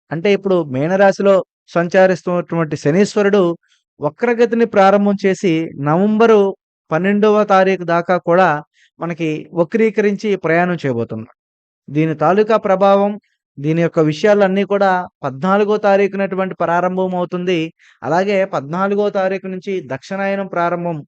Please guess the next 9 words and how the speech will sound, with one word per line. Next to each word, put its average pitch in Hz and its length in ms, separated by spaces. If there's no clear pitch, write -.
అంటే 156 320
సూర్యుడు 175 680
మిథున 185 280
రాశిని 214 460
వదిలిపెట్టి 180 840
కర్కాటక 180 480
రాశిలో 170 580
సక్రమణం 202 640
చేయడం, 180 340